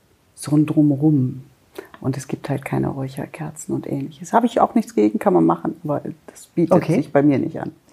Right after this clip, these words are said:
Speaker 2: Was sind denn so die, die typischen Probleme bei Paaren um die fünfzig, die zu dir zu einer Paartherapie kommen?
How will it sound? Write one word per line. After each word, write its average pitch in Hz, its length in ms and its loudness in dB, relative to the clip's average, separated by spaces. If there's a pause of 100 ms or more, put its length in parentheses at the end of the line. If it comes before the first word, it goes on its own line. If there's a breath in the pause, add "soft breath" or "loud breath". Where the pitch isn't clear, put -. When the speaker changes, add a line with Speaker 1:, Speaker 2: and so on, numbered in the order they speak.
(400 loud breath)
Speaker 2:
Was 196 160 2
sind 320 180 2
denn 285 140 8
so 196 140 6
die, 180 160 4
die 170 160 0
typischen 311 420 0
Probleme 202 460 4
bei 160 160 4
Paaren 170 420 2
um 165 220 0
die 156 100 0
fünfzig, 175 460 -4
die 165 160 0
zu 165 100 -2
dir 160 180 4
zu 165 120 2
einer 147 160 2
Paartherapie 139 800 0
kommen? 131 400 -8